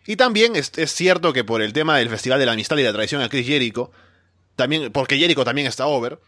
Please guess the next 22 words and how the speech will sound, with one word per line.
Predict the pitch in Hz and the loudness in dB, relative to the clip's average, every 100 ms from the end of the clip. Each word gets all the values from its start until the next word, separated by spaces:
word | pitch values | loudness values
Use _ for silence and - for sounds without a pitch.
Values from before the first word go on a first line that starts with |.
| _ _ _ _ _ _ _ - | _ _ _ _ _ _ _ -4
por | 165 | -2
ese | 185 | 0
lado | 190 202 | 2 2
también | 185 156 156 | 2 0 0
habrá | 156 | 0
gente | 160 151 | -2 -2
que | 131 | -2
lo | |
abuchee. | 123 123 156 196 - - _ _ _ _ _ | -2 -4 -4 -6 -6 -20 _ _ _ _ _
Así | 160 156 | -2 0
que | 277 | 0
yo | 277 | 0
pienso | 277 285 | 0 -2
que | 247 196 165 | 0 0 0
sí, | - | -4
es | 226 285 | -4 -2
una | 302 | 0
combinación | 226 180 180 | 0 -2 0
de | 226 | -2
factores | 135 139 180 | -2 -2 0
al | 120 | -2
final. | 120 180 123 | -4 -8 -10